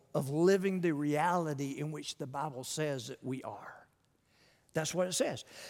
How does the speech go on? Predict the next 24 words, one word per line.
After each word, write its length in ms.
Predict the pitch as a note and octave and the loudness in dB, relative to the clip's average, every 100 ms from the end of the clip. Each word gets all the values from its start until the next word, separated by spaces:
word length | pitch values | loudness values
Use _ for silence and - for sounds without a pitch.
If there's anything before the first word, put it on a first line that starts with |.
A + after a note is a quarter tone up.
| - | -16
"For 180 | - A3+ | 4 6
the 140 | A3+ A3+ | 8 8
law 500 | G#3+ A#3 C#4+ E4 D#4+ | 10 10 10 10 6
of 100 | G3 | 2
the 100 | G#3 | 4
Spirit 560 | - - B3+ C#4+ D4 | 2 4 4 4 6
of 160 | G#3+ F#3 | 4 6
life 400 | G#3+ A3+ A#3 A3+ | 6 6 6 4
is 240 | G3 E3+ | 2 2
in 220 | G3+ F#3 | 2 0
Christ 360 | - F#3+ F3+ - | 2 4 4 4
Jesus 340 | G3+ A#3+ A#3 - - - - | 2 2 2 -2 -12 -8 6
that 160 | A3 | 8
has 240 | F#3 G#3 F#3 | 8 6 6
made 320 | G#3 C4 D4 | 8 8 6
me 180 | B3+ A3+ | 4 2
free 480 | - - D4 D#4+ C#4+ | 2 2 6 6 6
from 240 | - A3+ | 4 4
the 100 | G#3+ | 6
law 420 | G#3 A3 B3+ B3 | 8 8 10 8
of 100 | G3 | 6
sin 320 | - C4 C4 | 4 6 8
and 180 | C4 A#3 | 8 6
death." 320 | A#3 B3+ F3+ | 6 4 2